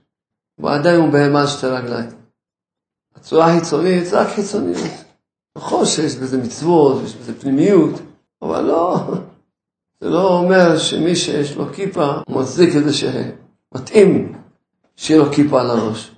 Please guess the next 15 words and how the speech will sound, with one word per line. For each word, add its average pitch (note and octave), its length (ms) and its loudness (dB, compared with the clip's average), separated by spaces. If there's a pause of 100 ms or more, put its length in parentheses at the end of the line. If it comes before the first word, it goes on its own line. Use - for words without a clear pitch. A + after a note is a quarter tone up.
(220)
לא, G#4 460 4 (1300)
לא F#3 180 2
כיפה, C#3 380 0
אבל C3 180 -4
הוא D#3 100 0
מבזה E3+ 320 2
את F#3+ 60 0
הכיפה. G3+ 380 0 (920)
הוא - 120 -14
עדיין E3+ 300 2
בהמה E3+ 460 4
וחיה D#3 300 0
על D#3 80 0
שתי D#3 200 -4
רגליים. E3+ 420 -4